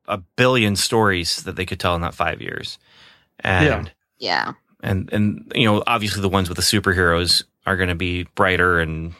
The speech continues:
Speaker 1: you know, they're gonna have the, you know, muscles and costumes and stuff. But, um,
Speaker 3: Yeah.
Speaker 1: the, the five years is just ripe, ripe for storytelling. And, and I'm curious, uh, if they're ever gonna do it, but it,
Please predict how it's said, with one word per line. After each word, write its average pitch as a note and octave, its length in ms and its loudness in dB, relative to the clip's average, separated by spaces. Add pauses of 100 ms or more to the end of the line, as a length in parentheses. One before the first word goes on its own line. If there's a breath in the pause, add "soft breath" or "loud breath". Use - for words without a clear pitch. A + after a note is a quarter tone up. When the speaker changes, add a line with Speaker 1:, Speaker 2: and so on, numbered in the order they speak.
(160)
Speaker 1:
you F2+ 120 -10
know, E2+ 80 -10
they're F2 140 -10
gonna E2 160 -6
have E2+ 260 -2
the, E2 240 -2 (500 loud breath)
you F2 80 0
know, G2+ 80 0
muscles F#2 440 2
and E2 100 -2
costumes F#2 500 -2
and G2 100 -2
stuff. - 380 -2
But, - 280 -6 (840)
um, F#2+ 320 0
Speaker 3:
Yeah. G#3 120 -2 (880)
Speaker 1:
the, G#2+ 240 0
the G#2+ 180 -2
five A2+ 340 2
years G2 200 2
is E2 80 -2
just - 160 -2 (240)
ripe, G#2 400 0 (400)
ripe A2+ 540 0
for - 200 -12
storytelling. - 720 -2 (640 soft breath)
And, F#2 300 2
and F2+ 160 2
I'm E2+ 80 0
curious, F2+ 360 2
uh, E2+ 200 0
if - 180 -2
they're F#2 140 2
ever E2 80 0
gonna E2 160 0
do F#2 120 0
it, - 200 -4 (200)
but F2+ 300 -2 (320)
it, - 300 -8